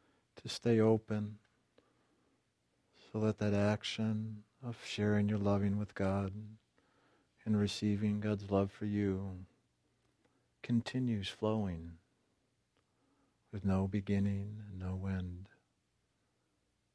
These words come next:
Just a constant stream of loving and just staying centered within that loving.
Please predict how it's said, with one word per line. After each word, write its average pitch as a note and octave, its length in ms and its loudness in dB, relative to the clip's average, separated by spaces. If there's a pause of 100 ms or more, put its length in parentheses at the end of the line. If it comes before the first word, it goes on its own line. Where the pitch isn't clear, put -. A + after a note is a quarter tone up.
(180)
Just B2 480 -8
a B2 60 -4
constant A2+ 760 -2
stream G2+ 500 0
of G2+ 140 -4
loving F2+ 460 -2 (1900)
and F#2+ 160 -2
just G2+ 380 0
staying G#2+ 340 0
centered G2 600 0
within F#2+ 340 -2
that G2+ 160 0
loving. F#2 500 -4